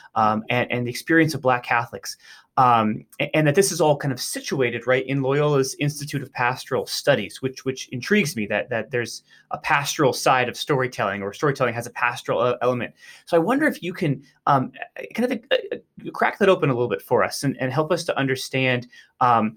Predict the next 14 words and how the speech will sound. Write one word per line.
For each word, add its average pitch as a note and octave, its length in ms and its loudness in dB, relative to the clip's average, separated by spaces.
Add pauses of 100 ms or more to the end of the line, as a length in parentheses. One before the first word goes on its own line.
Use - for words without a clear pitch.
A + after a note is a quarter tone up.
(280)
y-, - 200 -20 (640)
what, F3+ 260 4
what F#3+ 160 4
are B3 40 0
you B3 120 0
trying F3 320 0
to D#3 80 0
find C3+ 340 0
the G#2+ 160 -2
answer B2 240 -4
to B2 480 0
in A#2+ 140 -4
your A2+ 140 -4
research, G#2+ 580 -6